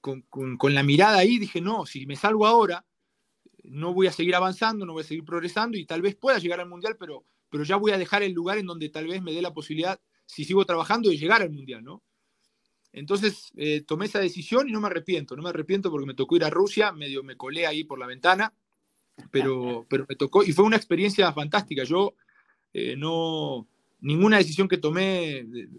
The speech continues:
a-, anteriormente a ese día me, me arrepiento, eh, y bueno, después del Mundial surgió la, la posibilidad de ir a Puebla y fue ahí cuando, cuando me decidí a ir, pero, pero he dejado cosas para estar aquí y, y lo quiero,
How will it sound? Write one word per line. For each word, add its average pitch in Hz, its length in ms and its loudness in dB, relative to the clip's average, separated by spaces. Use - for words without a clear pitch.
a-, - 240 -16
anteriormente 165 540 2
a - 20 8
ese 160 160 2
día 175 200 6
me, 147 120 -10
me 139 120 -8
arrepiento, 180 640 0
eh, 123 460 -4
y 139 300 0
bueno, 202 240 6
después 190 320 4
del 208 120 2
Mundial 208 440 2
surgió 185 320 -4
la, 180 160 -4
la 156 140 -6
posibilidad 165 240 -10
de 185 60 -4
ir 175 60 -4
a 165 80 -8
Puebla 208 220 0
y - 20 -10
fue 175 140 -4
ahí 180 80 -2
cuando, 156 400 -10
cuando 147 220 -8
me 147 100 -6
decidí 147 320 -4
a 165 80 2
ir, 220 160 0
pero, 123 460 -6
pero 143 160 4
he 220 60 8
dejado 220 360 2
cosas 180 460 -6
para 135 160 -16
estar 175 220 -8
aquí 196 420 -8
y, 135 840 -10
y - 40 -16
lo 143 160 -2
quiero, 185 440 4